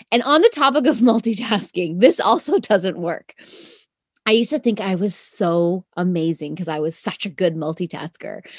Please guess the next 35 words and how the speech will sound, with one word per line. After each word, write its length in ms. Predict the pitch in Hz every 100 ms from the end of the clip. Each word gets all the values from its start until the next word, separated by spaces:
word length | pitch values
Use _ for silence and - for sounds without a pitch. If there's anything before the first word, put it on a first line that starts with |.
| - -
You 100 | 185
know, 220 | 180 175
I 120 | 190
could 180 | 220 -
take 260 | 208 190
things 340 | - 196 190 180
on 600 | 185 180 180 180 185 180
and, 260 | 147 151 - - - -
um, 460 | 165 147 143 151
do 260 | 156 202 196
a 60 |
million 360 | 180 196 214 208
things 220 | 202 196
at 180 | 190 156
once 680 | 185 180 180 180 180 175 175
and 80 | 175
get 160 | 196
it 100 | 208
all 220 | 196 185
done. 400 | 175 170 175 180
But 100 | 180
it 60 | 175
was 100 | 175
always 360 | - 196 220 208
in 80 | 190
this, 240 | 180 -
like, 160 | 160 -
sort 160 | 175
of 100 | 165
frazzled, 960 | - - 185 185 180 185 175 180 175 165 - - - -
um, 580 | 165 156 143 143 139 - -
stressed 540 | - - 196 185 -
out 240 | 185 175 156
mode. 640 | 180 175 170 175 220 285 349 - - - _
Uh, 300 | 170 156 147